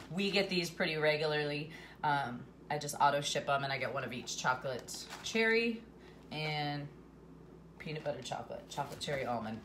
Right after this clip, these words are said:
Anyway, I thought the kids would love the peanut butter chocolate, but they are addicted to this, and I end up eating this whole box by myself.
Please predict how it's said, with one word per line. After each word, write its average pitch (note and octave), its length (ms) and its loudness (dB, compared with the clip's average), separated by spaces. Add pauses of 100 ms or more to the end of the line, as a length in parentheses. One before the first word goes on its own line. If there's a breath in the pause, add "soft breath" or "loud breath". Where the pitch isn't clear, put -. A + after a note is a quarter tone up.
Anyway, D3 360 2 (280 loud breath)
I G3 180 12
thought A3+ 280 12
the G3 80 2
kids F#3+ 220 4
would F3 100 2
love D#3+ 160 8
the D#3+ 60 -2
peanut D#3+ 260 -2
butter D3 160 0
chocolate, A#3+ 480 6 (400 loud breath)
but D#3+ 280 2
they F3+ 300 8
are D#3 120 6
addicted D3+ 400 -2
to E3+ 100 -6
this, C#3+ 320 2
and C3+ 160 0
I C#3+ 160 4
end C#3+ 160 2
up C3 140 0
eating C3 240 -4
this B2 160 -2
whole B2 160 2
box A#2+ 300 2
by A#2+ 140 -2
myself. A2+ 380 -4